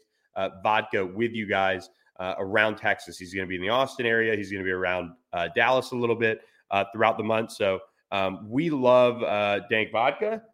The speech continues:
This is, uh, you know, certainly, uh, a vodka where it's, it's without, uh, it's gluten-free, doesn't have any added sugars. It, it is, uh, you know, really enjoyable to sip on. And, um, look,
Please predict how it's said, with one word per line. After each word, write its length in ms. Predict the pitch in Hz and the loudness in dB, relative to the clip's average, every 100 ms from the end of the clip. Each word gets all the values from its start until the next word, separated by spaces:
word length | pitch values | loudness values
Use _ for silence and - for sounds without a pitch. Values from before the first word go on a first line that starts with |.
| - | -12
This 180 | 110 123 | -8 -6
is, 180 | 104 | 0
uh, 360 | 113 107 104 107 - | 2 4 2 0 -2
you 80 | 107 | -6
know, 40 | |
certainly, 540 | - 131 110 117 107 - _ _ | -2 -2 0 0 -2 -6 _ _
uh, 260 | 98 98 101 | 0 2 0
a 60 | 101 | 0
vodka 360 | 104 110 110 110 | 0 0 0 0
where 400 | 107 104 101 - _ _ - | 4 4 2 -6 _ _ -12
it's, 200 | 98 - | -12 -8
it's 320 | 104 - - _ _ - | -8 -8 -18 _ _ -8
without, 520 | 104 104 110 120 117 | -2 2 4 4 2
uh, 180 | 107 90 | 0 0
it's 140 | 92 - | -4 -6
gluten-free, 920 | 131 139 117 131 127 123 120 120 120 _ | -2 -2 -2 0 2 2 0 -2 -6 _
doesn't 240 | 120 123 120 | -2 2 4
have 160 | 127 | 4
any 160 | 127 123 | 6 4
added 320 | 123 123 117 | 6 4 0
sugars. 640 | - 123 123 120 120 120 _ _ _ _ | -2 0 2 2 0 -6 _ _ _ _
It, 160 | 107 104 - | 0 0 0
it 140 | 113 | 0
is, 240 | 107 98 104 | 0 0 0
uh, 380 | 98 90 90 - _ | 2 2 -2 -6 _
you 100 | 123 | -6
know, 60 | 104 | -6
really 400 | 95 120 147 135 | -2 2 4 4
enjoyable 600 | 98 92 104 110 120 120 | 0 0 2 2 2 0
to 140 | 120 | -6
sip 320 | 98 - 113 123 | -12 -2 0 4
on. 260 | 123 135 | 4 4
And, 180 | 113 98 - _ _ | 2 -2 -10 _ _
um, 340 | 101 98 95 92 | -2 -2 -2 2
look, 180 | 170 | 2